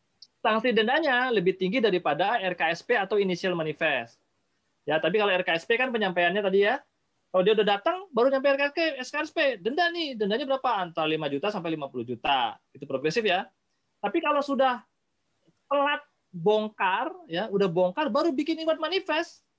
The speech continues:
ya, maka dendanya itu bukan lima juta, sepuluh juta, lima puluh juta, itu sera-, sepuluh juta sampai seratus juta. Gitu. Jadi telat saja, ya, tidak, ti-, bukannya tidak menyampaikan, ya, menyampaikan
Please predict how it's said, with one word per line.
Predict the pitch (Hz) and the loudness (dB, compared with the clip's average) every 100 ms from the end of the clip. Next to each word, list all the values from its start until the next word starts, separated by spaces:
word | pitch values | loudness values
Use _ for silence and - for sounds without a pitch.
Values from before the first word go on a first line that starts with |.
| _ | _
ya, | - 214 - - _ _ _ | -4 -2 -2 -8 _ _ _
maka | 214 311 | -2 0
dendanya | 285 240 220 240 349 392 | 0 2 0 0 -2 -6
itu | 220 | -6
bukan | 277 262 | -2 0
lima | 233 196 | 0 0
juta, | 175 185 180 | 0 -2 -2
sepuluh | - 180 170 | -4 -4 -2
juta, | - - | -6 -2
lima | 196 180 | -2 0
puluh | 170 | -2
juta, | 269 - | -2 -2
itu | 349 262 | -2 -4
sera-, | - 220 190 | -4 -6 -6
sepuluh | - 202 | -2 -2
juta | 180 269 | 0 -2
sampai | 277 254 | -2 -4
seratus | 233 214 170 | -4 -4 -4
juta. | 277 - 165 185 _ _ _ _ _ _ 131 | -4 -4 -6 -6 _ _ _ _ _ _ -14
Gitu. | 131 | -6
Jadi | 147 254 - _ _ _ _ _ | -4 -4 -8 _ _ _ _ _
telat | 247 247 240 | -2 0 -4
saja, | - 311 233 160 160 208 302 _ _ | -2 -2 0 0 0 -2 -6 _ _
ya, | 160 175 208 _ _ | -6 -6 -6 _ _
tidak, | 208 202 - - | 0 0 -2 -4
ti-, | 202 | -4
bukannya | 180 185 185 185 180 | -2 -2 0 -2 0
tidak | 175 | -2
menyampaikan, | 170 180 302 320 202 | 0 0 0 0 -2
ya, | 220 | -2
menyampaikan | 247 254 285 | -2 -4 -2